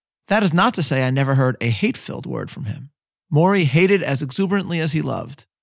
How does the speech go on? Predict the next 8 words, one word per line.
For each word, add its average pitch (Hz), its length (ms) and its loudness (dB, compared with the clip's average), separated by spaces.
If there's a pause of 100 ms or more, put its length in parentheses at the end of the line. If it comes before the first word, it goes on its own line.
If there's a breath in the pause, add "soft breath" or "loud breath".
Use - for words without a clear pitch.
(360)
but - 140 -10
only 202 400 2
evil 165 300 2
things - 500 -14 (160)
that 127 160 -6
deserve 151 460 -2
the 147 80 -2
hatred 123 480 -6